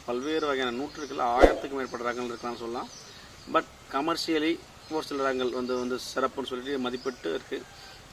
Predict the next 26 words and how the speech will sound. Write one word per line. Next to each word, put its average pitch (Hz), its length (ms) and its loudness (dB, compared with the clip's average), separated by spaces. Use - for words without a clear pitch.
பொதுவா 135 220 2
வந்து 135 200 0
நம்ம 127 160 0
ஈத்தாமொழி 131 480 0
நட்டை, 117 420 -4
அப்புறம் 123 280 0
வந்து 127 60 0
பார்த்தீங்கன்னா, 123 360 2
நம்மளுடைய 120 300 0
பொள்ளாச்சி 131 320 6
இருக்கிற 120 420 0
பொள்ளாச்சி 123 320 4
நட்டை, 117 480 -2
இந்த 117 180 -8
பக்கம் 120 240 -4
கிழக்கடற்சாலை 127 600 0
நட்டை, 117 380 -4
ஆஹ், 127 500 4
வெஸ்ட் 139 240 0
கோஸ்டான்னு 127 440 4
சொல்லுவாங்க, 120 400 -2
மேற்கு 135 360 0
கடற்சா-, 117 480 0
கடற்கரை 117 380 -4
ஓரங்கள் 117 400 -2
நட்டை, 117 400 -4